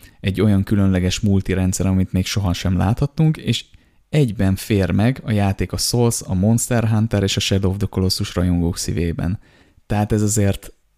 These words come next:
elmond valamit. És amit nekem jelent ez a játék, mint játékosnak, és kicsit design oldali megállapítás is, hogy amit pedzegettem elég sokszor a bemutatóban és a design blogban is, hogy szabadság és kötetlenség.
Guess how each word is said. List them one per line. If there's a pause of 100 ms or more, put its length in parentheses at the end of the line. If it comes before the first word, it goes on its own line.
elmond
valamit. (320)
És (140)
amit
nekem
jelent
ez
a
játék,
mint
játékosnak,
és
kicsit
design
oldali
megállapítás
is,
hogy (460)
amit
pedzegettem
elég
sokszor
a (440)
bemutatóban
és
a
design
blogban
is,
hogy
szabadság
és
kötetlenség.